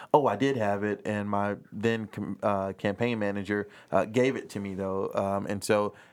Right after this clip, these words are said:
he was fined, and some people saw it as a slap on the wrist. And then when Josh Hawley brought this up, you know, Democrats attacked him, saying,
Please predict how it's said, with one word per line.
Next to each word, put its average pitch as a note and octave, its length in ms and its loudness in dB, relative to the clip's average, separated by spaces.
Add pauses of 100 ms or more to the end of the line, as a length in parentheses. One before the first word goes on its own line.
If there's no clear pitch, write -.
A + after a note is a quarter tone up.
he A#2 220 0
was A2 180 -2
fined, G#2+ 600 2
and F#2+ 160 -6
some G#2 100 0
people G#2 260 -4
saw G#2+ 220 6
it A2 80 0
as G#2+ 100 -6
a - 40 -16
slap A2+ 260 4
on A2 60 -4
the G#2+ 80 0
wrist. G#2+ 340 -2
And G2 100 -2
then F#2+ 160 -2 (280)
when G2 100 -4
Josh A2+ 260 4
Hawley A#2 460 4
brought G#2+ 300 4
this G#2+ 180 -2
up, A2 260 4 (240)
you G#2+ 120 -2
know, G#2 160 0
Democrats A2+ 600 2
attacked G#2+ 360 2
him, A2+ 200 0
saying, G#2+ 340 0